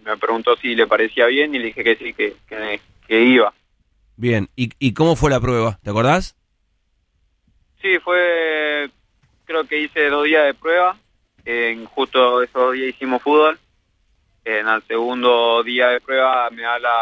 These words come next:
Speaker 1: Cuchunchuglu, me preguntó de dónde era, cómo podía hacer para venir a entrenar, que, que tenía que arrancar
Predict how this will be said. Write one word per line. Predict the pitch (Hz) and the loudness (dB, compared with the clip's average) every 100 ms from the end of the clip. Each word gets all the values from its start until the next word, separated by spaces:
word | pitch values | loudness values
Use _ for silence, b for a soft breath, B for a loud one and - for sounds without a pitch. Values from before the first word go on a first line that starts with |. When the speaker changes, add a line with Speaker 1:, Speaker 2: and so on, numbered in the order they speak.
| 110 - | -4 -8
Speaker 1:
Cuchunchuglu, | _ 120 117 143 147 151 - _ _ _ | _ _ _ -14 -8 -8 -10 _ _ _
me | 113 113 | -12 -8
preguntó | 110 113 117 131 | -4 -2 2 2
de | 127 | 4
dónde | 127 123 127 135 143 | 2 0 0 0 0
era, | 143 135 123 120 | 0 0 -2 -6
cómo | - 117 120 117 117 117 113 - | -18 -14 -8 -6 -6 -6 -8 -8
podía | 113 120 120 | -8 -2 -2
hacer | - 117 | -2 -4
para | 117 113 | 0 0
venir | 113 120 | -2 -8
a | |
entrenar, | 117 117 120 127 | -8 -2 -2 -2
que, | 123 113 107 - _ _ _ - | -2 -2 -2 -8 _ _ _ -6
que | 117 | -4
tenía | 113 117 120 | -2 -2 0
que | |
arrancar | 117 - 110 117 120 | 0 0 -2 0 0